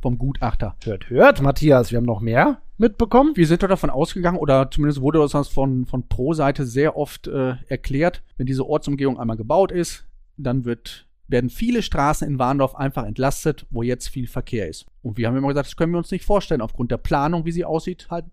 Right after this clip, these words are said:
Speaker 1: hielten wir das für relativ unrealistisch.
Speaker 2: Es gibt nämlich den ganz einfachen Hintergrund. Irgendwie muss man ja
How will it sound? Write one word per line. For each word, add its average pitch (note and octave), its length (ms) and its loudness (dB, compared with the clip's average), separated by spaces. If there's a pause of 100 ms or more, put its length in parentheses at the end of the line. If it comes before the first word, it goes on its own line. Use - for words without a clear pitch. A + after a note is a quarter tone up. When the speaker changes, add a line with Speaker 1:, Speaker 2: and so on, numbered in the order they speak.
(180)
Speaker 1:
hielten F3+ 260 4
wir F3 80 2
das F#3 120 4
für F3 140 0
relativ F3 260 2
unrealistisch. C3 760 0 (180)
Speaker 2:
Es C3 160 -2
gibt D3+ 180 2
nämlich D3 260 2
den A#2+ 180 -2
ganz C3 200 -2
einfachen B2 280 -2
Hintergrund. D3+ 580 2 (140)
Irgendwie F3+ 460 0
muss F3 240 0
man D#3 120 0
ja D3+ 300 0